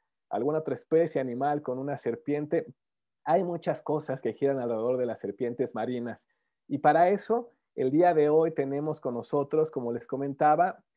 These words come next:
al biólogo Guillermo Gil Alarcón, para lo cual les voy a leer un poquito de su semblanza curricular. Él actualmente es el encargado del Departamento de Protección de Flora y Fauna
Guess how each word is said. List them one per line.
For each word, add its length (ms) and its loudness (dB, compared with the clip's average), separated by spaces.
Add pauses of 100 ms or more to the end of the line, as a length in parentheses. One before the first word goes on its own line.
(220)
al 160 0
biólogo 580 2 (360)
Guillermo 560 2
Gil 260 0
Alarcón, 640 4 (560)
para 160 4
lo 120 2
cual 160 2
les 80 -2
voy 120 4
a 80 -2
leer 180 2
un 120 -2
poquito 460 -2
de 80 0
su 120 -10
semblanza 560 -4
curricular. 720 2 (540)
Él 160 4
actualmente 640 0
es 120 -2
el 100 0
encargado 500 2
del 100 0
Departamento 800 -4
de 120 4
Protección 840 -4
de 180 -6
Flora 460 0
y 80 -10
Fauna 580 -2